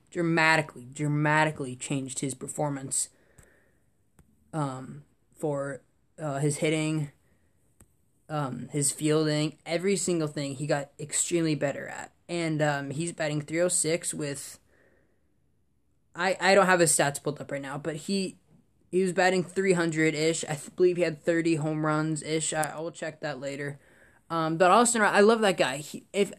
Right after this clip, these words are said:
no matter what, <laughs> he's, even if he's on the Dodgers, and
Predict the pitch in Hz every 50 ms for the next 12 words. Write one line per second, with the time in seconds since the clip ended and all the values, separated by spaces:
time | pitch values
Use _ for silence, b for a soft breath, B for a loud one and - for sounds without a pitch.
0 | _ _ _ _ _ _ _ - 220 226 220 226 226 220 226 226 220 220 202 -
1 | 185 208 208 196 175 - - - 185 - - - - - - - 190 156 147 -
2 | - - - b b b b b b b b b b b b b _ _ _ _
3 | _ _ _ - 226 220 240 226 208 190 - - 185 165 160 156 156 151 147 139
4 | 127 127 131 131 127 73 90 - - - - - 151 156 156 151 151 147 -